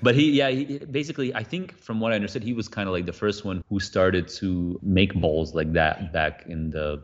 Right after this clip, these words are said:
seventies. I don't know what year it was, or eighties, or, and then just everybody kind of in, uh, the Soviet Union just started to, to use that, you know, that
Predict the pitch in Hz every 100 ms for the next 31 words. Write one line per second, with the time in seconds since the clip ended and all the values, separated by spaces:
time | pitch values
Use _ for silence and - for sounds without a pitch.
0 | - - - 82 87 85 82 78 80 78
1 | 76 76 76 69 80 80 78 80 80 82
2 | 73 76 82 80 80 78 73 - 110 113
3 | 107 101 107 104 104 95 90 92 92 90
4 | 80 82 80 78 76 76 73 76 - -
5 | - - - - 85 82 82 - 92 90
6 | 85 82 82 80 - 82 82 76 - 80
7 | 80 78 80 - - 80 82 101 95 80
8 | 78 82 78 76 80 78 -